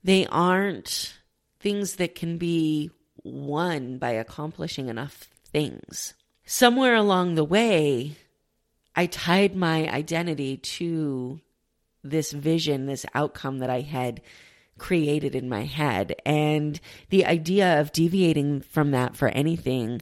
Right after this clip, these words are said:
sent me into a true identity crisis. It's such a crazy feeling to accomplish all the things that you think are going to bring you the happiness and success and then find out that they don't.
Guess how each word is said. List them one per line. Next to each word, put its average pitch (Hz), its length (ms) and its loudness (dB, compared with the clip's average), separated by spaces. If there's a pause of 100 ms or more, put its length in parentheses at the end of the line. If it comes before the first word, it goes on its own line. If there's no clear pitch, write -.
sent 170 260 0
me 175 200 0
into 143 720 0
a 160 80 -2
true 196 340 -2
identity 175 480 -2
crisis. - 640 -8 (320)
It's - 180 -4
such 262 280 2
a 269 40 -2
crazy 226 380 2
feeling 185 460 0
to 160 160 -4
accomplish 175 640 -2
all 151 160 2
the 160 100 -4
things 160 520 -2
that 147 440 -2 (300)
you 170 160 0
think 185 300 -2
are 160 120 4
going 156 280 0
to 156 100 -2
bring 165 400 0
you 151 120 0
the 143 120 2
happiness 147 560 -2
and 139 100 -2
success 151 540 -2
and 143 100 -2
then 139 140 -4
find 147 260 -2
out 143 160 0
that 147 160 -4
they 135 140 -2
don't. 156 420 0